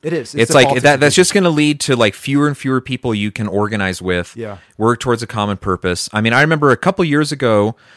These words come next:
Speaker 2: um, we, you know, a number of activists here in Salt Lake actually worked with people who live down in Millard County, Utah, which is
Speaker 1: Mm-hmm.
Speaker 2: this rural county.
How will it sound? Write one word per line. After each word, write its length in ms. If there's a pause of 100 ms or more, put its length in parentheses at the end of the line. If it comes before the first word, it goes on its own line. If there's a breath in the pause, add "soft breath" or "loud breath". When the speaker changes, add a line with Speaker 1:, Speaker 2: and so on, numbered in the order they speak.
(180 soft breath)
Speaker 2:
um, 480
we, 560
you 80
know, 140
a 120
number 240
of 60
activists 460
here 100
in 60
Salt 260
Lake 180
actually 300
worked 460
with 400 (340 soft breath)
people 220
who 120
live 220
down 260
in 320
Millard 380
County, 300
Utah, 520
which 120
is 100
Speaker 1:
Mm-hmm. 60
Speaker 2:
this 140
rural 320
county. 520